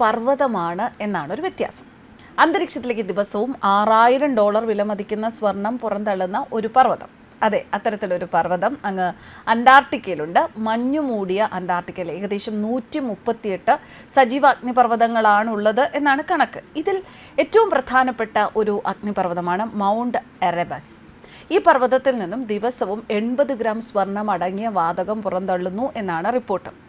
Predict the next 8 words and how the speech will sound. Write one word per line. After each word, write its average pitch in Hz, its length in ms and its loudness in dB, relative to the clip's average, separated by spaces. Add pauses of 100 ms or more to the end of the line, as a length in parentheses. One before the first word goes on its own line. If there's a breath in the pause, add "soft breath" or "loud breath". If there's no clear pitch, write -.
(140)
അതായത് 185 460 0 (420 loud breath)
ഏകദേശം 285 380 2
അഞ്ച് 233 260 0
ലക്ഷം 190 320 -4
രൂപ 180 220 -4
വില 165 160 -2
മതിക്കുന്ന 160 440 -8
സ്വർണം. 135 400 -10